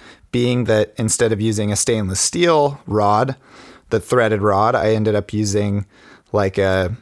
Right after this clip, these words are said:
I can't remember if it was a grade eight point eight, but something much harder, like regular steel, not stainless steel. And then the other issue I had was that the threaded housing was, was too long. I thought, "Oh, this long threaded housing is gonna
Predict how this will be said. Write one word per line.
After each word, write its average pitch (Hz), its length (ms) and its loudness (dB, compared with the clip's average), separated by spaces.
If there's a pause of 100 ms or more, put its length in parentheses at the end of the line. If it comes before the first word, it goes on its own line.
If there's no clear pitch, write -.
(540)
I 98 80 -2
can't 92 240 -6
remember 98 260 -2
if 92 120 -4
it - 80 -4
was 95 120 -4
a 107 80 -2
grade 104 300 0
eight 107 240 -2
point 101 200 -2
eight, 98 300 -4
but 101 300 -4 (420)
something 131 720 0
much 127 640 -2
harder, 95 520 -2 (120)
like 101 180 -2
regular 117 460 0
steel, 107 380 0
not 117 200 0
stainless 113 400 -2
steel. 101 400 -2 (460)
And 120 160 -2
then 120 140 -2
the 120 120 2
other 151 200 4
issue 120 280 0
I 107 100 2
had 107 180 -2
was 104 180 0
that 104 140 -2
the 104 100 -2
threaded 117 380 2
housing 117 760 -2
was, 104 380 -2
was 104 300 0
too 127 460 0 (200)
long. 104 580 0 (100)
I 127 160 0
thought, 113 400 0
"Oh, 131 240 4
this 104 360 -2
long 117 500 2
threaded 117 380 0
housing 110 440 -2
is 98 140 -4
gonna 104 320 -4